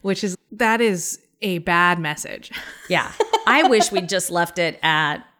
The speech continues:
Speaker 2: he changed, and so she was okay. And
Speaker 1: Yeah.
Speaker 2: <laughs> I don't know. <laughs> So that just kind of, that kind of rub-,
Speaker 1: Yeah.
Speaker 2: it, it rubs me the wrong way
Speaker 1: I agree
Speaker 2: that
Speaker 1: with you
Speaker 2: she
Speaker 1: about that parallel for sure.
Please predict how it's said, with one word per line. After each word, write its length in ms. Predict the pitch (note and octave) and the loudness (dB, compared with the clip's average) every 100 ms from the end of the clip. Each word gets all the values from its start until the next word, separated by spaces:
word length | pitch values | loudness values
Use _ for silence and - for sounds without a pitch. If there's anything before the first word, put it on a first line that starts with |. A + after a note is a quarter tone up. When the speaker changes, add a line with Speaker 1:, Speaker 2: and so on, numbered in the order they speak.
| - | -18
Speaker 2:
he 260 | E3 A#3 G3 | -8 -6 -2
changed, 540 | G#3 F#3+ C3+ B2+ - | -2 -2 -4 -8 -6
and 160 | D#3 D3+ | -6 -2
so 320 | D#3+ D3 C3+ | -2 -4 -6
she 120 | - | -6
was 120 | E3 D#3 | -4 -4
okay. 540 | - D#3+ B2+ - _ D3 | -4 -8 -8 -16 _ -10
And 80 | D3+ | -8
Speaker 1:
Yeah. 420 | D3 - - F3+ | -6 -2 0 0
Speaker 2:
<laughs> 40 | |
I 120 | D3 | -2
don't 180 | C#3+ C3 | -4 -6
know. 160 | B2+ F3 - | -4 -2 2
<laughs> 80 | D#4+ - G4+ - F#4 - D#4+ - C4 - _ - | 0 2 0 0 -2 -2 -8 -6 -10 -10 _ -8
So 80 | C#4 | -4
that 220 | C#4 - | -4 -6
just 180 | B3+ - | -8 -8
kind 260 | G3 E3+ | -6 -6
of, 260 | D#3 C3 - _ _ _ _ _ _ _ _ _ _ - | -6 -10 -18 _ _ _ _ _ _ _ _ _ _ -6
that 120 | B3 | -2
kind 160 | A#3+ | 0
of 80 | F#3 | 2
rub-, 240 | E3 D#3+ - _ - | 0 -2 -8 _ -6
Speaker 1:
Yeah. 80 | A#3+ | 2
Speaker 2:
it, 160 | A3+ A3+ | 2 2
it 60 | A3+ | 2
rubs 300 | A3+ A#3 G3+ | 4 2 0
me 120 | G3+ | -2
the 100 | F3 | -4
wrong 260 | D3 C#3 - | -4 -8 -10
way 120 | C#3 | -10
Speaker 1:
I 120 | A3 | -8
agree 200 | D4+ G3+ | -8 -8
Speaker 2:
that 40 | C#4 | -8
Speaker 1:
with 80 | C4 | -6
you 40 | |
Speaker 2:
she 60 | E3+ | -6
Speaker 1:
about 140 | C#3+ | -6
that 140 | D#3+ - | -6 -8
parallel 360 | F3+ F3 D#3+ | -8 -6 -8
for 120 | - | -10
sure. 240 | D#3+ F3+ | -10 -8